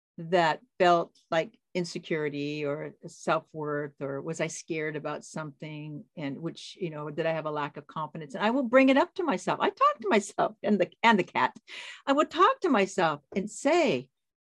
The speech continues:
"Why did that come up that way? What brought that up?" And instead of kind of pushing it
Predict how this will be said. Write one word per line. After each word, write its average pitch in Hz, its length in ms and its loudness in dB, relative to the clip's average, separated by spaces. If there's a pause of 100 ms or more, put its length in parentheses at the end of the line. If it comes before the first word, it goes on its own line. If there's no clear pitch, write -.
(720)
"Why 247 320 4
did 381 160 4
that 190 220 -2
come 175 180 -4
up - 200 -10
that - 200 -12
way? 208 300 -8 (920)
What 190 460 2
brought 220 240 4
that 160 280 0
up?" 135 200 -10 (1200)
And 233 160 4
instead 277 400 6
of 349 80 4 (460)
kind 254 220 0
of 196 140 2 (600)
pushing 269 420 0
it 220 220 2